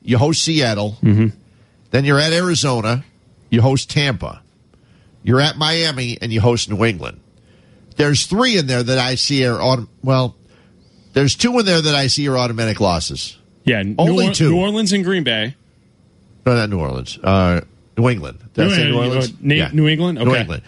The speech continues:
Speaker 1: Yeah, New England and Green Bay. Then you've got Seattle, who's rebuilding.
Speaker 2: Yeah.
Speaker 1: And it's here, and it's an opening night.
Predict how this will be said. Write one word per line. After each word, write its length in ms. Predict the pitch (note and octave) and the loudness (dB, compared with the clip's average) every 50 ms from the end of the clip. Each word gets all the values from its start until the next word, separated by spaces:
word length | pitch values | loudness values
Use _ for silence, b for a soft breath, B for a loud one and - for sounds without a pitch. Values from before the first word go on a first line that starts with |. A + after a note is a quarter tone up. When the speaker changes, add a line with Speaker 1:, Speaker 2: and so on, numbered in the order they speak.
| B B - | B B -2
Speaker 1:
Yeah, 220 | A#2 A#2 G2 F2+ | 0 0 2 0
New 200 | E2+ A2+ C3+ D3 | 2 2 2 2
England 240 | E3 F3+ F3+ G3+ F#3+ F#3 | 2 2 0 0 -2 0
and 80 | E3 | 0
Green 200 | E3 F3 E3 C#3+ | 0 0 0 0
Bay. 220 | A#2+ A#2+ G#2 G2 F#2+ | 0 0 0 0 -2
Then 200 | E2+ D3 E3 F#3 | -2 -2 -2 -2
you've 140 | G3+ F3 | -2 -2
got 240 | D3+ E3+ D3+ C#3+ - | -2 -2 -2 -2 -4
Seattle, 540 | - - - D3+ D#3 D#3+ F3 F#3+ F#3+ E3+ D3 | -4 -2 0 2 2 2 2 0 0 0 0
who's 240 | C3 C#3+ D3 C3 B2+ | 0 0 -2 -2 -2
rebuilding. 600 | D3 C#3+ B2+ G2 B2+ A2+ G2 D#2+ D#2+ D2+ C2 C#2 - | -2 -2 -2 0 -2 -2 -2 -4 -8 -10 -12 -6 -4
Speaker 2:
Yeah. 200 | - A#2 G#2 F#2 - - | -2 -2 -2 -2 -2 -2
Speaker 1:
And 100 | C#3+ C#3+ | 0 0
it's 140 | D3 - - | 0 0 0
here, 380 | - D#3+ C3+ G#2 F#2 F2 F2 b b b b b b | 2 2 2 2 2 0 -2 b b b b b b
and 140 | - A#2+ B2 | 0 0 0
it's 120 | A2+ - C3 | 0 0 0
an 60 | B2+ | 0
opening 320 | B2+ C3+ - C3 C3 A#2+ A2+ | 0 0 -2 -4 -6 -4 -2
night. 340 | A2+ G#2+ G#2+ A2 G#2 G2+ | -2 0 0 -2 -4 -6